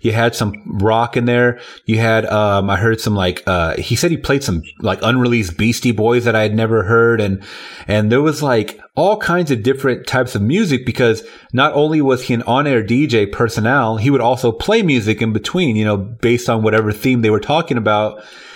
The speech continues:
And going back to this, um, uh, Hard on Harry character, occasionally he would just kind of, just kind of jerk off <laughs> just as a goof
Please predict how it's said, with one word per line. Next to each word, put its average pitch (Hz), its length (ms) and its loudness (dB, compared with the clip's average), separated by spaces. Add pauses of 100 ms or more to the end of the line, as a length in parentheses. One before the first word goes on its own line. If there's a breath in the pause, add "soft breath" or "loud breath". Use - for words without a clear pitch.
(140 loud breath)
And 113 320 0
going 127 260 2
back 123 260 2
to 127 100 -2
this, 110 360 0
um, 92 600 0 (560 loud breath)
uh, 101 160 2
Hard 139 260 2
on 131 160 0
Harry 139 380 2
character, 107 680 0 (380 loud breath)
occasionally 131 640 0
he 120 140 2
would 113 100 2
just 107 180 0
kind 110 160 -2
of, - 160 -6 (320)
just 113 280 -2
kind 113 180 0
of 98 80 -2
jerk 107 320 0
off 110 380 0
<laughs> - 240 -4
just 139 420 0
as 127 120 2
a 117 60 0
goof 120 480 0